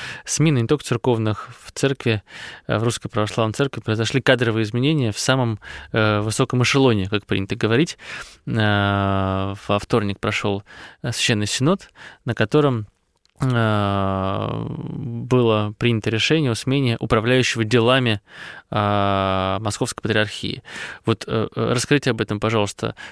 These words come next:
что произошло, почему это важно, и, э, для тех, может быть, кто вот не глубоко вовлечён в, э, э, в церковные процессы и в информацию о церкви, что это за должность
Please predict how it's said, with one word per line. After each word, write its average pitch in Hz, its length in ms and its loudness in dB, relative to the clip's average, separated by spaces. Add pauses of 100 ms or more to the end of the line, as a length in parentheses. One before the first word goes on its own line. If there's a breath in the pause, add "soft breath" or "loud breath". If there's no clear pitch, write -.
что - 180 -2
произошло, 117 460 0
почему 123 360 0
это 120 160 0
важно, 151 400 2
и, 117 300 0 (420 loud breath)
э, 104 460 0
для 117 120 -2
тех, 127 200 0
может 113 160 -2
быть, 117 140 -8
кто 101 240 2
вот 101 180 -6 (100)
не 107 140 0
глубоко 113 420 2
вовлечён 110 720 0
в, 101 120 -4
э, 104 120 2 (440 loud breath)
э, - 1400 -2
в 107 1000 -4
церковные 131 460 4
процессы 123 600 0
и - 20 -2
в 113 200 -2
информацию 127 540 2
о 101 40 -2
церкви, - 420 -2 (760 loud breath)
что - 160 2
это 151 120 2
за 127 120 4
должность 110 720 -2